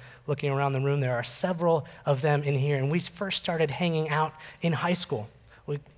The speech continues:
started hanging out in high school, started getting breakfast together at six thirty A M before school. Do you know how early that is in high school? That's like two A M in our time,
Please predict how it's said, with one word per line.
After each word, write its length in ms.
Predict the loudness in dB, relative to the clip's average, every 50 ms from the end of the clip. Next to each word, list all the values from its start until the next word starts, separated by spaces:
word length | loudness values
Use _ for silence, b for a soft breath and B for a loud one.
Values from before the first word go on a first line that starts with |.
| -18 -12
started 240 | -6 -2 -2 0 0
hanging 200 | 2 2 2 2
out 100 | 2 2
in 60 | 2
high 140 | 2 2 2
school, 380 | 2 0 -2 0 -2 -2 B B B B B B
started 280 | -6 -2 0 0 0 2
getting 160 | 2 0 0
breakfast 520 | 0 0 -2 -2 -2 -2 -4 -6 -2 -2
together 320 | 0 2 2 4 4 4 2
at 120 | 2 0
six 320 | -2 -2 -2 -2 -2 -2
thirty 320 | 0 2 2 2 4 4 4
A 160 | 4 6 4
M 140 | 4 2 0
before 300 | -2 -2 0 0 0 0
school. 400 | -2 -4 -4 0 2 2 2 2
Do 100 | 2 0
you 20 |
know 60 | 2
how 120 | 2 0 2 0
early 220 | 0 2 2 2
that 140 | 2 2 2
is 120 | 2 2 2
in 80 | 0
high 140 | -2 -2 -4
school? 320 | -4 -4 -4 -4 -4 -4 -8 B B B B B B B B B B B B B -12 -12 -12 -12 -14 -14 -16 -18 0 4
That's 220 | 4 4 4 4
like 220 | 4 2 2 0
two 220 | -2 -2 0 2 2
A 120 | 4 4
M 220 | 4 2 2 0 0
in 100 | 0 2
our 140 | 2 0
time, 300 | 0 -2 -6 -6 -6 -8